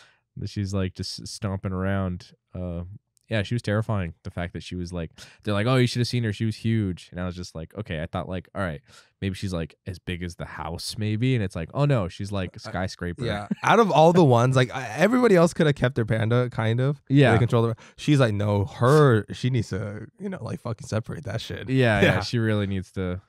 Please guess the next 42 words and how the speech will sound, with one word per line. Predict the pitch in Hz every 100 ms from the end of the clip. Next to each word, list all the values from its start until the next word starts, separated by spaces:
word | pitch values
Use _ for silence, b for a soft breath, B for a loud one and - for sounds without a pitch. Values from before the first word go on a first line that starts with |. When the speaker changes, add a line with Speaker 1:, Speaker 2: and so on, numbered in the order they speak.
| _ _
Speaker 1:
to | 98
not | 95 87 -
have | 92 87
that, | 80 76
which | 113 123
I, | 139
it | 113 110
makes | 160 160
me | 139
wonder, | 113 107 101 92
like, | 87 85 - B B B B _
uh, | 104
'cause | 101 120
it, | 123 123
there's | 147
a, | 160
there's | 151 170
a |
lot | 185 170
of | 120 -
ideas | 113 107 101
of, | 101 92
like, | 87 85 -
a | 80
pent-up | - 107 98 95
aggression | 80 80 82 - 82 82 -
and, | 85 76
like, | 73 -
you |
know, | 76
kind | 71 90 85
of, |
like, | 76 80
bottling | 87 82 82 80
up | 80 78 -
emotions | 80 80 87 95 101 98
and, | 92 80 -
and, | 95
like, | 87 85
everything | 87 92 90
else. | 85 95
So | 98 82